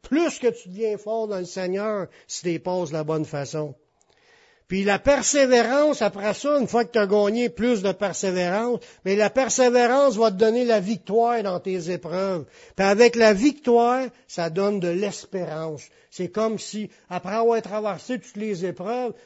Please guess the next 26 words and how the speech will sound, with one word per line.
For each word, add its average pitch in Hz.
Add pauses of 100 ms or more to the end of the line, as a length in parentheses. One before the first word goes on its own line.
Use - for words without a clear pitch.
t'as 180
encore 185
plus 208
de 170
foi, 160 (300)
t'as 185
encore 220
plus 247
de 202
confiance 185
en 165
Dieu. 170 (260)
T'es, 196 (920)
tu -
t'as 220
vu 233
sûrement 214 (260)
sa 180
main 214
à 175
l'œuvre 196
pour -
te 175
sortir 175
de 156
là, 196